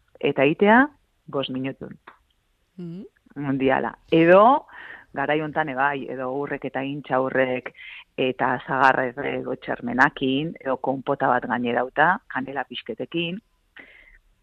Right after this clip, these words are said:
Speaker 1: edo uderan, kakahuete kremakin eta melokotoiekin, nik uste dut garaien, garaien,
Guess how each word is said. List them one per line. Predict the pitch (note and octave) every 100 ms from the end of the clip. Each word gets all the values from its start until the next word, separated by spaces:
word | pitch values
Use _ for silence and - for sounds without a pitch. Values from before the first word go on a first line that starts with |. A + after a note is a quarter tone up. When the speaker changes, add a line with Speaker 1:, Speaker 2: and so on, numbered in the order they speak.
| - -
Speaker 1:
edo | C#3+
uderan, | C#3 D3 F3 C#3+ F3+ -
kakahuete | C#3 C3+ C#3+ D3 C#3
kremakin | - C#3 C3+ B2+ C3
eta | B2+ B2+
melokotoiekin, | B2+ B2 C3 B2+ B2+ A#2+ F3 F#3
nik | D#3 D3
uste | D3+
dut | C#3
garaien, | C#3 C3+ C3+ D3+
garaien, | C#3+ C3+ C3+ D3 C#3+ B2+